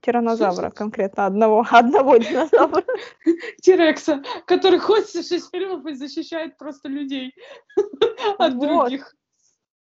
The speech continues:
Speaker 1: Я придумала. Это я тогда говорила, что Доминика в последнем "Форсаже", где его все окружили, должна спасти Селин.
Speaker 2: <laughs> Должен
Speaker 1: Должен
Speaker 2: спасти
Speaker 1: прийти
Speaker 2: Тирекс.
Speaker 1: тираннозавр. <laughs> Да.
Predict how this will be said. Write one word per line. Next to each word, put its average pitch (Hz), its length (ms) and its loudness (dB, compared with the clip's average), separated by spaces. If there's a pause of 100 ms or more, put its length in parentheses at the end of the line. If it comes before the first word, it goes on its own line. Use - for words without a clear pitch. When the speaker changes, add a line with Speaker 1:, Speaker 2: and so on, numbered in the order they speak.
(680)
Speaker 1:
Я 269 400 -2
придумала. 233 800 -6 (100)
Это 233 180 -10
я 285 120 2
тогда 285 260 -2
говорила, 269 520 -2
что 240 520 -2
Доминика 247 680 -4
в - 100 -20
последнем 233 480 -4
"Форсаже", 226 500 -4
где 208 160 -2
его 214 160 2
все 220 220 -4
окружили, 226 480 -4
должна 214 440 -4
спасти - 460 -8
Селин. 285 400 -4 (320)
Speaker 2:
<laughs> - 300 -20 (600)
Должен 269 420 4
Speaker 1:
Должен 311 120 6
Speaker 2:
спасти 285 260 2
Speaker 1:
прийти 311 280 0
Speaker 2:
Тирекс. 302 200 6
Speaker 1:
тираннозавр. 302 640 6 (300)
<laughs> 466 760 -4
Да. - 180 -10